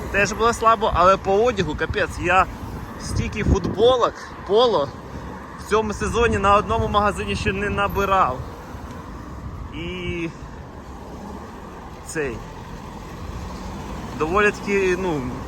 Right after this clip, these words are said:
пощастило, скажімо так. Причому, що я, не я один набрав, там іще люди побрали. Багато було Фред Перрі,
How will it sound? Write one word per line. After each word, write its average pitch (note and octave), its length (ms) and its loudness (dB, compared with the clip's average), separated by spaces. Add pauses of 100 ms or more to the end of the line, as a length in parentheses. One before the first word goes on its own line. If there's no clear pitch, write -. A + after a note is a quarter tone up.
(140)
пощастило, E3+ 520 0
скажімо C3+ 340 -4
так. C3 140 2 (540)
Причому, G#3 380 4
що G3 120 0
я, F#3+ 220 4
не F#3+ 200 2
я G3+ 160 8
один G3 380 0 (260)
набрав, C#3 340 0
там E3 180 -2
іще G#3+ 240 0
люди D#3+ 220 -2
побрали. C#3+ 480 0 (420)
Багато G3+ 260 4
було G#3+ 140 0
Фред G3+ 200 -2 (120)
Перрі, F#3 420 2